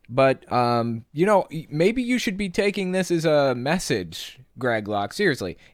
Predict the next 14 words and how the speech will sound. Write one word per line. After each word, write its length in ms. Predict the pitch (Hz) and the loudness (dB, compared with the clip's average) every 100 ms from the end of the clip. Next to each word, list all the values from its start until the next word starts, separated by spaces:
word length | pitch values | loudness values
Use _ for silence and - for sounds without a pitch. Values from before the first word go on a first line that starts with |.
| - | 0
is 180 | 151 | 0
there 140 | 139 147 | 2 2
an 80 | 135 | 0
act 240 | 135 - | -2 -2
of 140 | 139 | -4
God 360 | 107 117 120 117 | 0 0 0 -4
clause 640 | - 127 113 131 170 185 170 | -6 0 4 4 2 0 -6
in 280 | 127 147 | -4 -2
your 520 | 151 143 143 139 135 135 | 0 2 4 4 2 -2
insurance 540 | - 131 - 180 180 - | -4 -4 -2 -2 -2 0
policy? 520 | 175 160 175 185 196 | 2 2 0 -4 -4
Somebody 380 | - 160 170 143 | 0 0 0 0
mentioned 600 | 131 160 160 143 107 - | -2 -2 -2 -4 -6 -4
that 360 | 104 95 92 | -2 0 -2